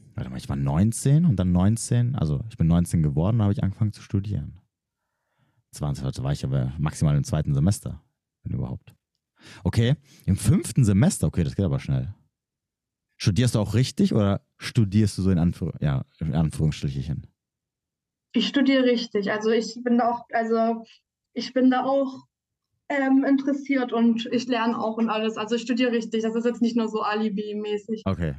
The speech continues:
Speaker 1: ja gut, ja, nicht, muss ja nicht Alibi sein, aber da kann ja sein, dass du sagst, „Ja gut, okay, ich muss jetzt auch nicht alle, also ich, ich muss jetzt auch nicht alle Klausuren bestehen.“ Ja, haben wir ja Zeit, kein Stress und schlag mich tot.
Speaker 2: So meinst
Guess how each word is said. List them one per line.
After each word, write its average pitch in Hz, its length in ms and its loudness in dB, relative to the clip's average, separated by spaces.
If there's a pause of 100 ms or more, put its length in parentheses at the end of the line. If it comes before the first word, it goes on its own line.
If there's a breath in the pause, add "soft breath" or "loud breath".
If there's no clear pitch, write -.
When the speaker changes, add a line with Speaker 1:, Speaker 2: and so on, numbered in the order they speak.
Speaker 1:
ja 107 160 2
gut, 131 160 4
ja, 117 160 2
nicht, 117 140 0
muss 120 120 4
ja 135 80 4
nicht 110 140 2
Alibi 139 300 2
sein, 123 180 2
aber 113 140 2
da 104 40 2
kann 117 120 -2
ja 110 80 0
sein, 110 100 2
dass 104 80 -2
du 107 80 -2
sagst, 98 300 -2
„Ja 90 100 2
gut, 90 140 -2
okay, 87 240 0
ich 82 100 -2
muss 85 120 0
jetzt 80 140 -2
auch 78 100 -2
nicht 85 140 -6
alle, 90 220 0
also 87 220 -2
ich, - 180 -16 (600 loud breath)
ich 107 140 4
muss 151 200 8
jetzt 147 120 4
auch 120 120 4
nicht 113 160 4
alle 123 200 2
Klausuren 113 420 4
bestehen.“ 104 520 2
Ja, 80 100 0 (240)
haben 78 100 -6
wir 78 60 2
ja 73 100 -2
Zeit, 85 360 0
kein 76 180 0
Stress - 480 -4
und 71 440 -4 (600 soft breath)
schlag 71 300 -4
mich 73 140 -8
tot. 71 220 -6
Speaker 2:
So 233 240 2
meinst 226 280 2